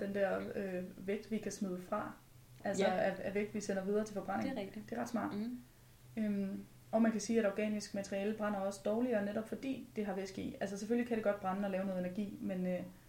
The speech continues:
Speaker 1: men det brænder ikke lige så godt som papir, for eksempel. Og plastik.
Speaker 2: Præcis.
Speaker 1: Øhm, nå, men derudover så har vi, øhm, vi har plastiksortering under vasken.
Speaker 2: Ja.
Speaker 1: Og så har vi pap og papir i den samme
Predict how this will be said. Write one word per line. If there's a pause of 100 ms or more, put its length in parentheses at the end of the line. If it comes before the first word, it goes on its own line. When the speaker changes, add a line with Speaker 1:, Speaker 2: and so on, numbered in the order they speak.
(400)
Speaker 1:
men
det
brænder
ikke
lige
så
godt
som
papir,
for
eksempel. (300)
Og
plastik.
Speaker 2:
Præcis. (880)
Speaker 1:
Øhm, (640)
nå,
men
derudover
så
har
vi,
øhm, (320)
vi
har (360)
plastiksortering
under
vasken. (760)
Speaker 2:
Ja. (160)
Speaker 1:
Og
så
har
vi (640)
pap
og
papir
i
den
samme